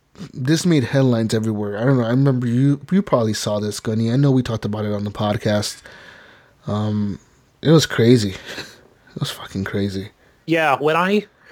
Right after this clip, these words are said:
Speaker 2: when I first, you know, heard about this, like, I mean, immediately the video game popped up in my head
Speaker 1: Yeah.
Speaker 2: because that had, it, it had not been on.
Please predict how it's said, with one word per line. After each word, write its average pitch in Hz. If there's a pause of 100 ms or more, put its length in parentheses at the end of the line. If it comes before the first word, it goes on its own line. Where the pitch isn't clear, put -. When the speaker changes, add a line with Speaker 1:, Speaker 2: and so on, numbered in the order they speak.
(260)
Speaker 2:
when 156
I 196
first, 156 (160)
you 143
know, 123 (160)
heard 151
about 117
this, 117
like, 113
I 123
mean, 120
immediately 151
the 123
video 131
game 113
popped 127
up 113
in 104
my 117
head 101
Speaker 1:
Yeah. - (500)
Speaker 2:
because 117
that 131
had, 127
it, 151
it 151
had 160
not 147
been 135
on. 127